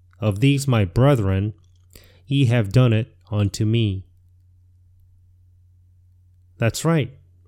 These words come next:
Finally, when the Lord Jesus Christ returns and restores Israel to establish his own kingdom, there shall be judgments and blessings for all of them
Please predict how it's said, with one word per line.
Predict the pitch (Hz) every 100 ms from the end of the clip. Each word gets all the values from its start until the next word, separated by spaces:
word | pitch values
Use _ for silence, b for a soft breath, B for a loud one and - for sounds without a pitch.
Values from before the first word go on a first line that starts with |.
| _
Finally, | - 156 190 160 131
when | 127 123 123
the | 117
Lord | 113 139 143
Jesus | 139 110 107 104
Christ | - - 120 110 -
returns | 101 - - 208 160 101 110 - - -
and | 113 110
restores | 107 - 151 143 139 -
Israel | 180 147 127 120 117
to | - 123
establish | 120 - - 160 156 113 104 - -
his | - 101 - -
own | 120 113
kingdom, | - - 175 135 95 101 104 _ _ _ _ _ _ _ b b b b b b b
there | - 143
shall | 143 143
be | 123
judgments | 107 - 165 - 190 190 - - - -
and | 110 101
blessings | 143 156 - 123
for | - 113 - _
all | 156 170
of | 143 98
them | 101 98 107